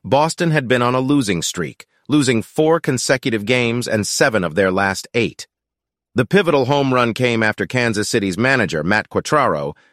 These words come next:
was ejected for arguing a ball four call. The walk that followed loaded the bases for Reyes, resulting in the grand slam. Kenley Jansen pitched a scoreless ninth inning for the Red Sox,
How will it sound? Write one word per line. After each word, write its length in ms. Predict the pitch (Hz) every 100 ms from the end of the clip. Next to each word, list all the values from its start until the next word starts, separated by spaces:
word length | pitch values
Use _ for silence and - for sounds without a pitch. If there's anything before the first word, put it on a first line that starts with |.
| _
was 140 | 135 143
ejected 480 | 143 156 - 113
for 180 | - 120
arguing 480 | 131 139 123 117 113
a 60 | 101
ball 340 | 113 113 110
four 320 | - 127 101
call. 460 | - 104 76 58 53 _ _ _ _
The 100 | 104
walk 240 | 110 120 -
that 120 | 98
followed 500 | - 151 123 104 107 - -
loaded 400 | 107 143 139 113
the 80 | 101
bases 480 | 110 127 - 76 -
for 120 | 85
Reyes, 520 | 101 107 78 64 - _ _
resulting 500 | 123 117 156 156 147
in 120 | 127 117
the 60 |
grand 540 | 90 107 120 117 113 107
slam. 580 | - 110 85 60 50 _ _ _ _ _ -
Kenley 320 | 175 180 165
Jansen 520 | 120 143 139 - 101
pitched 320 | 90 135 - 104
a 60 |
scoreless 540 | - - 151 139 113 -
ninth 320 | 120 123 -
inning 320 | 147 127 92
for 120 | -
the 100 | 98
Red 300 | 104 139 113
Sox, 480 | - 82 67 - -